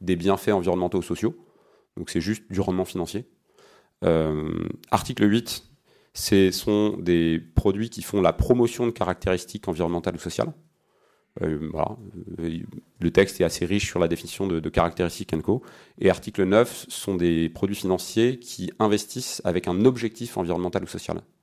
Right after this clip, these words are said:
D'accord ? Donc avec, euh, pour objectif d'avoir un, un,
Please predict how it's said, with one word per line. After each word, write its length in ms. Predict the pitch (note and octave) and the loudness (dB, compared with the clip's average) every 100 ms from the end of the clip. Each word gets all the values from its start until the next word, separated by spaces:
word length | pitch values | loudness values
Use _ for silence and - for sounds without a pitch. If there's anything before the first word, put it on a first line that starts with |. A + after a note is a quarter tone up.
| _ _ _ _ _ - | _ _ _ _ _ -12
D'accord ? 180 | - F#2+ | -4 -2
Donc 120 | F2 | 0
avec, 360 | E2+ F2+ - - | 4 2 2 -2
euh, 320 | E2+ D#2+ D#2 - - - _ _ - | 0 0 -2 -6 -20 -20 _ _ 2
pour 140 | A#2+ | 6
objectif 600 | B2 A2 A2 - D#3+ - _ _ _ | 6 6 0 -2 -10 -12 _ _ _
d'avoir 560 | F#2+ G#2 G2 A2 B2 A2+ | 6 6 8 6 4 2
un, 560 | F2 E2 D#2+ E2+ E2+ - | -2 0 -2 -2 -4 -2
un, 280 | E2 D#2+ | -2 -2